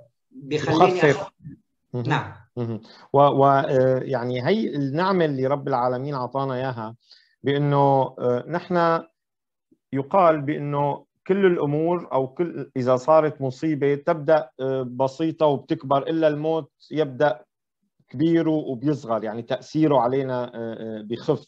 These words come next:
Speaker 2: يعني، نحن، آه، لما نسمع بوفاة شخص عزيز علينا للحظة الأولى أو للوهلة الأولى بتلاقينا نحن ف-، يعني، قد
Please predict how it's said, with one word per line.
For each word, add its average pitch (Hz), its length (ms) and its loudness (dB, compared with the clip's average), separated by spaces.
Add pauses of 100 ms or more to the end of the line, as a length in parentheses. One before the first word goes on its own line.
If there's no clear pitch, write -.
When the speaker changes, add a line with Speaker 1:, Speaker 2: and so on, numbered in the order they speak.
(120)
Speaker 2:
يعني، 104 300 -10
نحن، 135 200 -8
آه، 135 160 -2 (380)
لما 135 420 -4
نسمع 156 400 -2
بوفاة 139 680 2
شخص 147 400 -6
عزيز 131 340 -2
علينا 147 520 -2 (220)
للحظة 147 400 0
الأولى 151 360 0
أو 139 120 -2
للوهلة 147 420 0
الأولى 147 340 -2
بتلاقينا 143 480 -6
نحن 147 260 -8
ف-، 127 100 -14 (280)
يعني، 131 200 -8
قد 131 420 -4